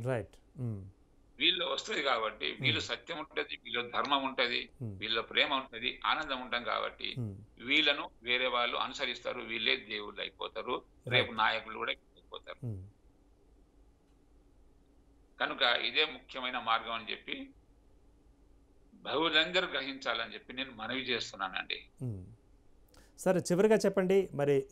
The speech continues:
Speaker 1: మీరు ఒక ప్రొఫెసర్గా ఉన్నారు, అదేవిధంగా మరి బహుజనుల గురించి సంబంధించిన సిద్ధాంతాలను చెబుతున్నారు.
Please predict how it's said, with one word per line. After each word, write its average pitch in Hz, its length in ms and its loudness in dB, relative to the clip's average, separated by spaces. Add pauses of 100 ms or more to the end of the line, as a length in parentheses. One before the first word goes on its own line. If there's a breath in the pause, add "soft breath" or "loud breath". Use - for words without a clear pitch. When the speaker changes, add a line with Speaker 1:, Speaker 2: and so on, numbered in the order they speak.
Speaker 1:
మీరు 147 220 4
ఒక 139 340 0
ప్రొఫెసర్గా 143 520 2
ఉన్నారు, 135 400 2 (480 soft breath)
అదేవిధంగా 147 360 4
మరి 156 160 6
బహుజనుల 135 540 2
గురించి 147 360 0
సంబంధించిన 143 600 -4
సిద్ధాంతాలను 135 640 -2
చెబుతున్నారు. 117 580 -4